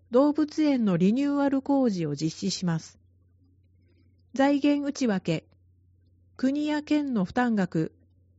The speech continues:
一億八千八百万円。市の負担額、二億二千六十八万円。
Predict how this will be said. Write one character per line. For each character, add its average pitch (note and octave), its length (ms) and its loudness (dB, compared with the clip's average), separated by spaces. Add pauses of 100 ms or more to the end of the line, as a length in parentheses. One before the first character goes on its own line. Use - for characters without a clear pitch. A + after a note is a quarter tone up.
(140)
一 C#4+ 300 0
億 C4 360 0
八 F#3+ 200 -4
千 C#4 340 -2
八 F#3+ 260 -4
百 C4 220 -2
万 B3 240 0
円。 D3+ 220 -4 (1120)
市 D#4+ 180 -2
の C4 120 -2
負 - 100 -16
担 B3 220 0
額、 F3+ 340 -2 (360)
二 D#4 180 -4
億 G3 360 -2
二 G3+ 100 0
千 B3+ 300 0
六 F#3+ 260 0
十 B3+ 260 0
八 G#3 280 -4
万 A3+ 240 0
円。 F#3+ 240 -2